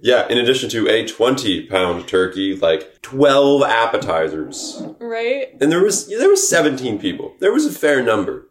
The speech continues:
Speaker 1: That was way too much food for seventeen people.
Speaker 2: Yeah.
Speaker 1: We left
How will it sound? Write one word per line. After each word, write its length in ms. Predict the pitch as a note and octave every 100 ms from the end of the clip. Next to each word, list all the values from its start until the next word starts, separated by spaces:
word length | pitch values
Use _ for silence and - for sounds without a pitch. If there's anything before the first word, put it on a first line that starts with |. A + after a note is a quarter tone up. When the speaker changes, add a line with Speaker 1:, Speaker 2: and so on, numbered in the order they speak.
| -
Speaker 1:
That 220 | G#3+ G#3
was 160 | D#3+
way 500 | A#2 C3 D3+ E3+ C#3
too 180 | B2+ C3
much 160 | A2 G2+
food 220 | A2 G2
for 60 | -
seventeen 300 | F#2+ G2 F#2+
people. 260 | F#2+ -
Speaker 2:
Yeah. 180 | - - - -
Speaker 1:
We 120 | D#3
left 420 | D#3+ C#3 - -